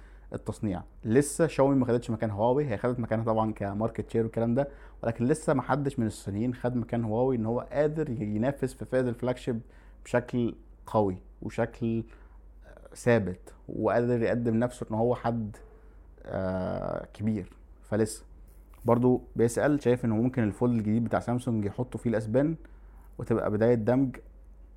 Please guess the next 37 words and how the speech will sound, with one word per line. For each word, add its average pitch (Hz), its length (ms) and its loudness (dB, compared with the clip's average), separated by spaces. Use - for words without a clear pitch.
آه، 104 200 2
وشايف 123 300 0
إيه 123 100 4
أحسن 123 180 0
فلاج 123 200 0
شيب 113 180 -2
نزل 117 180 2
حتى - 240 -6
الآن 120 200 2
وحاسه 117 400 -4
متكامل 107 440 -2
من 104 80 -2
كل 113 180 0
الجوانب؟" 127 460 2
ال-، 110 480 4
الفولد 165 500 4
على 123 120 8
فكرة 139 180 2
هيتحط 139 320 -2
فيه - 120 -2
الأسبان 117 360 2
أكيد، 135 300 -2
ولكن 123 320 2
لما 123 200 4
يوصلوا 135 360 4
إن 120 60 2
الشاشة 123 240 -4
بتاعته 131 260 2
تبقى 120 300 -4
قوية 117 180 2
كفاية 123 300 2
إنها 113 160 2
تتحمل 113 460 -2
ألم، 95 220 -4
فدي 101 220 -4
النقطة 110 260 0
الوحيدة 107 400 -2